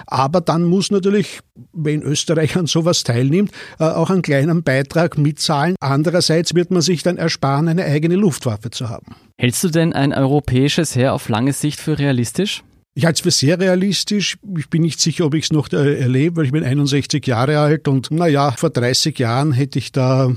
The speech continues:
Speaker 1: viel mehr Optimismus gehabt, als ich ihn heute habe, dass ich's noch erlebe.
Speaker 2: Kommen wir noch einmal auf Österreich zurück. Denkst du, die nächste Regierung wird das Geld für die benötigten Investitionen aufbringen?
Speaker 1: Für die Investitionen, die jetzt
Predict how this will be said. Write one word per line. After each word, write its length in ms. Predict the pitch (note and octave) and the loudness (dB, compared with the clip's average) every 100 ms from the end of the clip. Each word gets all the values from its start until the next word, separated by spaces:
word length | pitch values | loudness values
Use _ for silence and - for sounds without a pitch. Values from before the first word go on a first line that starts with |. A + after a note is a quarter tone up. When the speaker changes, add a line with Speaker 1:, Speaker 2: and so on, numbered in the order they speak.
| - - - _ - - | -4 -20 -20 _ -20 -2
Speaker 1:
viel 180 | E3 | 2
mehr 140 | C#3 C3 | 4 2
Optimismus 680 | A2+ - A#2+ A2+ - A#2+ - | -2 -2 0 0 0 -2 -2
gehabt, 340 | A2+ A2+ A2+ | -2 -2 -2
als 120 | A2 | -4
ich 120 | G#2 - | -4 -4
ihn 160 | A2+ | -2
heute 300 | G#2+ G#2 - | -2 -4 -4
habe, 140 | G2 - | -6 -6
dass 160 | G#2+ | -6
ich's 120 | F#2+ | -4
noch 200 | A2+ - | -6 -6
erlebe. 260 | G#2+ F#2+ - - _ _ _ - | -8 -10 -14 -20 _ _ _ -2
Speaker 2:
Kommen 280 | B2+ B2 B2 | 2 4 4
wir 80 | C#3+ | 2
noch 120 | C3+ | 0
einmal 360 | A#2 B2+ D3 | 0 2 2
auf 160 | C3+ - | 0 0
Österreich 580 | C3 B2 - D#3+ D3+ - | -2 0 0 0 0 0
zurück. 320 | E3 D#3+ - - - - | 0 0 -2 -8 -20 -2
Denkst 200 | B2+ B2+ | 0 0
du, 100 | - | 0
die 100 | E3 | 2
nächste 480 | D3 A#2+ C#3 - E3+ | 2 2 0 -2 -2
Regierung 480 | D#3+ C3+ C#3 D#3+ C#3+ | 0 0 2 2 2
wird 140 | C#3+ | 0
das 200 | D3+ - | 0 -2
Geld 260 | - A#2+ C3+ | 0 0 0
für 80 | D3+ | 0
die 100 | D3 | 2
benötigten 600 | D3+ B2 B2 D3 - D3 | 2 2 2 -2 -2 -2
Investitionen 800 | A#2+ D3 C#3 D3+ - A#2+ B2 D3 | 0 0 0 -4 -2 0 2 0
aufbringen? 720 | - A2 - B2 A2+ B2 F#3+ - _ - | 0 -2 -2 -2 0 0 -2 -6 _ -2
Speaker 1:
Für 160 | F3 | 0
die 380 | C#3+ - F#3+ A3+ | 0 -2 -2 0
Investitionen, 1040 | F#3+ F3 E3 E3+ - D3 D#3 E3 E3 D#3 C#3 | 0 0 0 -2 0 0 2 2 2 0 0
die 400 | D3 C#3+ C#3 - _ | 0 2 2 -2 _
jetzt 680 | B2 A#2+ C#3+ D#3+ - - - | -6 -2 -2 -2 -4 -6 -10